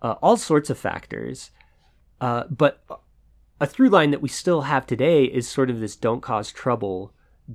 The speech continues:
don't, um, don't step outside the norm,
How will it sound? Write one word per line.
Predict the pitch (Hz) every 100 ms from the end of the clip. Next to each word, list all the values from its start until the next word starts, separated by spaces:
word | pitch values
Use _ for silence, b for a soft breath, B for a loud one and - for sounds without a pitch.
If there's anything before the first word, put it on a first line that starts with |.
| -
don't, | 135 123 120 123 - - _ -
um, | 117 107 104 101 104 120 _
don't | - 139
step | - 151
outside | 127 117 - 104 98
the | 98
norm, | 139 147 95 95